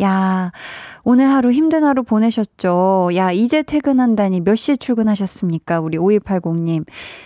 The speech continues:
긴긴 하루, 정말 정말 쉽지 않은 하루 너무너무 고생 많으셨고요. 얼른 집에 안전히 퇴근하세요. 한디도 퇴근이 얼마 남지 않았는데요.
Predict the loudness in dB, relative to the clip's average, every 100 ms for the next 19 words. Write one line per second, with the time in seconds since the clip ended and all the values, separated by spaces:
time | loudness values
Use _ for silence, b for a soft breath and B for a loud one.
0 | B -16 0 4 4 4 2 2 0 -2
1 | -4 -16 -20 -6 0 0 2 2 2 0
2 | -2 -6 -2 0 0 -2 -2 -2 -2 -2
3 | -2 -2 -4 -6 -4 -4 -2 -4 -4 -6
4 | -6 -2 0 -2 B B B B -4 -2
5 | 0 0 0 -2 B B -14 -4 -4 -4
6 | -4 -2 0 -2 0 0 -2 -2 -6 -4
7 | -4 -6 -6 -6 -6 -10 -6 -2 -2 -4
8 | -4 -2 0 0 0 0 0 0 -2 -2
9 | -2 -2 -4 -6 -4 -4 -4